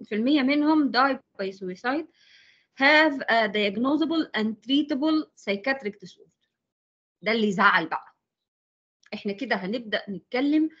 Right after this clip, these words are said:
على ان، اه، انا بعرض ارقام وعمالة اقول ان في كرايسيس والمهنة دي، آه، تقيلة على النفس عامة،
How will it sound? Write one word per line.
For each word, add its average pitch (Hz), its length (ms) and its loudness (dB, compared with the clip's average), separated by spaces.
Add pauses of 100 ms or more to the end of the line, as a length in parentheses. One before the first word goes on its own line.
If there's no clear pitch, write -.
(220)
على 220 280 0 (160)
ان، 196 180 -2
اه، 208 480 0
انا 185 100 -6
بعرض 202 380 0
ارقام 240 640 -4
وعمالة 196 380 -2
اقول 247 300 -4
ان 180 200 -10
في 240 140 -8
كرايسيس 196 640 -4 (440)
والمهنة 202 540 2
دي، 214 500 -4
آه، 185 720 -4
تقيلة 196 720 0 (180)
على 185 160 -8
النفس 196 400 -8
عامة، 196 460 -8